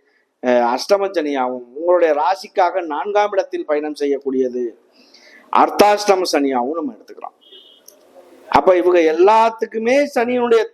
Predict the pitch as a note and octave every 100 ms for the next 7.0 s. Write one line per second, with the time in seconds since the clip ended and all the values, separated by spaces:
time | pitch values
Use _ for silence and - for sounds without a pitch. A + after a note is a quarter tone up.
0 | - F#3 A3+ A3+ B3 A#3 G#3 G3 A3+ A3
1 | G#3+ A#3 A#3 A3+ G#3 F#3 C#3+ - _ _
2 | _ _ A#2+ D3 E3+ F3+ F#3+ F3+ D#3 D#3
3 | C#3+ C#3 C3 A2+ C3+ F3+ G#3+ - _ _
4 | _ _ - C#3+ D#3 D3 C#3+ C#3 F3 G3
5 | E3+ F3 E3+ D3 F3+ F3+ E3 D3+ A#2+ B2
6 | _ _ _ _ - C3 E3 G#3 A#3